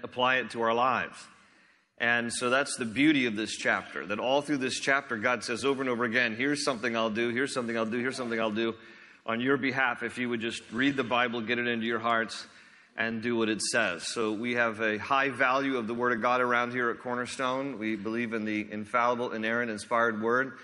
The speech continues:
and it is the handbook for life, and it is the revelation of God to man. And the supreme message, of course, is his redemptive plan to save us from sin and death,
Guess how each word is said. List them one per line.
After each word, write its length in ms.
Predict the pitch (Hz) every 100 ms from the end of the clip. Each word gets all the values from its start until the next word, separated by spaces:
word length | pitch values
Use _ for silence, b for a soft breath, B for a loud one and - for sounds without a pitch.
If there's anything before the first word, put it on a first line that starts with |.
| B B B
and 160 | 104 107
it 140 | 104
is 140 | 104
the 160 | 101 104
handbook 440 | 107 127 117 110
for 140 | - 101
life, 420 | 107 123 135 -
and 140 | 107
it 80 | 101
is 160 | 101 95
the 80 | 107
revelation 760 | 113 123 123 117 117 127 110
of 240 | 95 90 - b b b b -
God 440 | 101 117 120 123 113
to 180 | 120 113
man. 580 | 113 110 113 101 87 98 - B B B -
And 180 | 110 107
the 40 |
supreme 460 | 107 110 - 147 143
message, 400 | 120 117 117 110
of 120 | 101
course, 360 | - 117 113 110
is 200 | 104 -
his 300 | 113 104 101
redemptive 600 | 107 92 127 123 117 -
plan 320 | - 107 101
to 60 | 92
save 380 | - 139 139 113
us 160 | 87
from 220 | - 104 95
sin 280 | - 127
and 140 | 104 90
death, 440 | 110 98 85 -